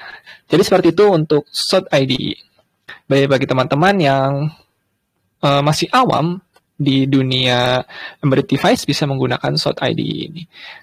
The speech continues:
Dan nanti kita akan belajar bagaimana cara mengirimkan data sensornya ini ke dashboard menggunakan sod I D E maupun sebaliknya.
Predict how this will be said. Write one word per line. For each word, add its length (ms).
Dan 160
nanti 80
kita 180
akan 140
belajar 400
bagaimana 480
cara 320
mengirimkan 800
data 540
sensornya 480
ini 240
ke 160
dashboard 500
menggunakan 480
sod 180
I 140
D 160
E 20
maupun 320
sebaliknya. 600